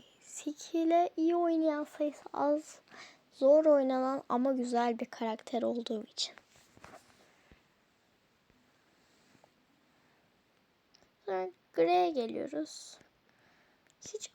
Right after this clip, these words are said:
oynamadığım bir karakter ve de osuran bomba. O yüzden.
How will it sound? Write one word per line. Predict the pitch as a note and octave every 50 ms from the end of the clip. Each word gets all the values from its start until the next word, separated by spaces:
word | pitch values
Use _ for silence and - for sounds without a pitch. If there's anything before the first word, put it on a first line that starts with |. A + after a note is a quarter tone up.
| _ -
oynamadığım | D4+ D4 D4+ D#4 E4 E4+ E4+ D#4+ D4 C#4+ C#4 C#4 C4+ C4 B3+ B3
bir | B3+ C4 B3+ B3+ - -
karakter | - - - B3 B3 B3+ - - - - - C#4+ C#4 D4 D4 - - - - D4
ve | C#4 C#4 B3+
de | - C4+ C#4 C#4+ C#4 - _ - -
osuran | C4 - - - - B3 B3 B3 B3 A3+ A3
bomba. | A3 G#3+ A3 A3 G#3+ - - A3 - - - - _ _ - - _ _ _ _ _ _
O | - A2
yüzden. | G3+ - - - - - - A2+ A#3 B3